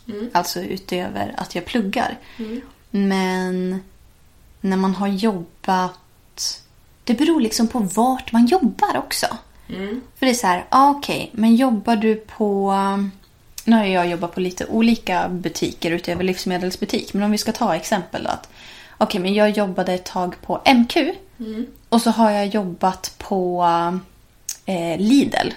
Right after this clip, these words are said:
Speaker 1: Mm.
Speaker 2: Av de två,
Speaker 1: Mm.
Speaker 2: vilken har högre status?
Speaker 1: M Q, såklart.
Speaker 2: M Q,
Speaker 1: Ja.
Speaker 2: ja. Men jag tjänade ju mer på Lidl
Speaker 1: Mm.
Speaker 2: än vad jag gjorde på M Q. Men vad spelar det för roll när man ska
Speaker 1: Mm.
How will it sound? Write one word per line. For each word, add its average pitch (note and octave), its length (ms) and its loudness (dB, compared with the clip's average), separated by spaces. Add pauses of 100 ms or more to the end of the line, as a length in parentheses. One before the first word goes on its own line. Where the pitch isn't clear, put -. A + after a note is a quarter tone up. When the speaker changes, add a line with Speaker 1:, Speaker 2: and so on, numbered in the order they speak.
(140)
Speaker 1:
Mm. G3+ 320 -8 (340)
Speaker 2:
Av G#3+ 180 4
de E4 420 6
två, - 400 0 (440)
Speaker 1:
Mm. A#3 200 -6 (460)
Speaker 2:
vilken B3+ 560 4
har A3+ 120 6
högre F#3+ 360 -2
status? - 800 -2 (480)
Speaker 1:
M G#3+ 220 -8
Q, - 180 -14
såklart. - 360 -16
Speaker 2:
M F4 260 6
Q, C4 160 2 (360)
Speaker 1:
Ja. B3+ 120 0
Speaker 2:
ja. A3+ 120 8 (840)
Men B3 220 8
jag A3+ 340 8
tjänade C#4+ 580 4
ju A3 160 4
mer B3 640 4 (200)
på G#3 140 2
Lidl - 560 2 (340)
Speaker 1:
Mm. A3 320 -8
Speaker 2:
än B3 140 8
vad G3 100 4
jag F3+ 120 0
gjorde F#3 280 -2
på - 180 -6
M A3+ 220 -2
Q. - 340 -4
Men G4+ 220 2
vad G#4+ 160 6
spelar A4+ 600 -2
det A#4 140 -4
för - 120 2
roll - 360 0
när A#3 140 8
man A#3 140 10
ska B3 140 0
Speaker 1:
Mm. A3+ 60 2